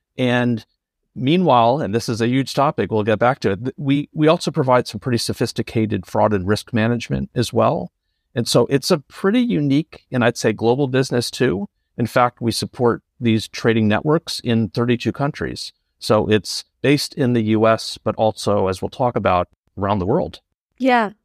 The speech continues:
Speaker 2: absolutely. Yeah. And, and as you say there, uh, fraud and risk, um, huge areas to, to talk about, the idea of, you know,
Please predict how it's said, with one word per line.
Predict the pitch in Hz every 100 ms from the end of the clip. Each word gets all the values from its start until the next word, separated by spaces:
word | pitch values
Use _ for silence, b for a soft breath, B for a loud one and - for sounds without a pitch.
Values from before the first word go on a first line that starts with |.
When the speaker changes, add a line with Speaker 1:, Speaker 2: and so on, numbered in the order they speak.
| -
Speaker 2:
absolutely. | 254 - 262 277 240
Yeah. | 262 247
And, | 262 254
and | 247 240 -
as | 269 240
you | 247
say | 233 269
there, | 240 214 202 -
uh, | - -
fraud | - 247 233
and | 214
risk, | 220 220 - - -
um, | 208 190
huge | - 285 262 - -
areas | 226 202 196 196
to, | - 214
to | - - 208
talk | 240 208
about, | 214 202 196 - - - b b b b
the | 214
idea | 220 214 214
of, | 202 _ _ _ -
you | 226
know, | 190